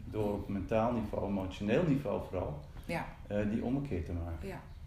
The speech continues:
Speaker 1: En zo is er een samenwerkingsverband gekomen tussen, eh, mijn vriendin en Martin Klaver. Ehm,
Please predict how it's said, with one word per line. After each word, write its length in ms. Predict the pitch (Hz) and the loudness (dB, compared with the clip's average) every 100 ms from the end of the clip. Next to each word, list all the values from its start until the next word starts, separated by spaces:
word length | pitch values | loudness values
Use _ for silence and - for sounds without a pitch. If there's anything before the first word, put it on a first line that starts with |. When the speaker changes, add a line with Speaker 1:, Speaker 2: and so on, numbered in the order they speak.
| - - - - - - - | -14 -14 -12 -12 -12 -10 -8
Speaker 1:
En 420 | - 107 113 117 - | 0 4 6 4 2
zo 220 | 131 120 | 4 4
is 80 | 117 | 4
er 60 | |
een 60 | 113 | 2
samenwerkingsverband 1120 | - 117 143 151 127 101 101 104 101 95 90 | 6 6 6 4 4 4 2 -2 0 0 0
gekomen 460 | 98 87 95 98 113 - | -4 -2 2 2 0 -2
tussen, 300 | 92 85 95 | -6 -6 -4
eh, 600 | 90 90 92 - - - 101 | -4 -4 -6 -8 -8 -4 -2
mijn 120 | 101 | -2
vriendin 460 | 104 95 98 101 104 | -2 -2 0 2 0
en 100 | 101 | 0
Martin 300 | 98 87 95 | 0 0 -2
Klaver. 480 | - 92 95 101 123 98 78 | 0 0 0 -2 -4 -6 -8
Ehm, 600 | 92 95 92 92 90 90 | -6 -4 -4 -2 -2 -2